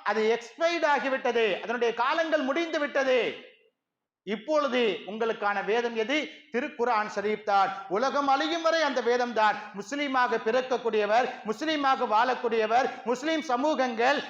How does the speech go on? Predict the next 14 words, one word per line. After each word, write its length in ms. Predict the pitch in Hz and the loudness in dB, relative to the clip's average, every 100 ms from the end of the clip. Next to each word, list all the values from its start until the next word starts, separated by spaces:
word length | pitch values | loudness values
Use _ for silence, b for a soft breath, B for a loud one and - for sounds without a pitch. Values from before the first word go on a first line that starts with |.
| - | -6
எல்லா 440 | 185 262 302 330 | -4 0 2 2
இடங்களிலும் 680 | 302 262 285 269 254 240 175 - | 2 0 0 0 2 2 2 -4
முதலாவதாக 840 | 175 220 311 339 339 311 302 302 269 | -2 0 2 2 2 2 2 0 0
செய்ய 260 | 262 269 277 | -4 -4 0
வேண்டிய 340 | 254 240 220 | -2 0 0
வேலை, 320 | 214 220 214 - B | 0 2 0 -2 B
முதலாவதாக 720 | 202 240 320 320 311 311 311 311 | -4 0 2 2 2 2 2 0
நம்முடைய 400 | 277 269 269 254 | 0 0 0 0
வீடுகளில் 440 | 302 302 277 254 | 0 0 0 2
இருக்க 240 | 240 254 254 | 0 0 0
வேண்டியது, 420 | 240 233 226 220 202 B - | 0 0 0 0 0 B 0
ஆ, 220 | 190 214 | 2 2
வாகனங்கள் 600 | 202 240 302 330 320 285 262 | 2 2 2 0 0 0 0
இருக்கின்றோமா, 560 | 269 277 269 254 277 | -2 -2 0 2 2